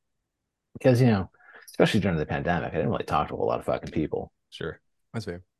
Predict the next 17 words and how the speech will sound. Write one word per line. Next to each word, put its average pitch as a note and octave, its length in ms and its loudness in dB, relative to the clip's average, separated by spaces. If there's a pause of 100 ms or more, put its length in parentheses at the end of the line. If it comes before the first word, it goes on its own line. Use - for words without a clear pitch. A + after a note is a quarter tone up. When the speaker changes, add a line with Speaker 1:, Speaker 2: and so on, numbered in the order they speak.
(480)
Speaker 1:
But G#2+ 300 6 (960)
also, C3 300 6
I - 20 6
feel C3 160 6
like, A2+ 140 6
you G2+ 60 0
know, F2 100 -2
it's F2+ 100 -8
kinda G2+ 220 0
just E2 120 -2
doing E2+ 200 0
your C#2+ 80 -2
part C#2 340 -2
as - 320 -6 (520)
a D2 80 0
creator, E2+ 640 0 (340)
Speaker 2:
Mm-hmm. G2+ 280 -4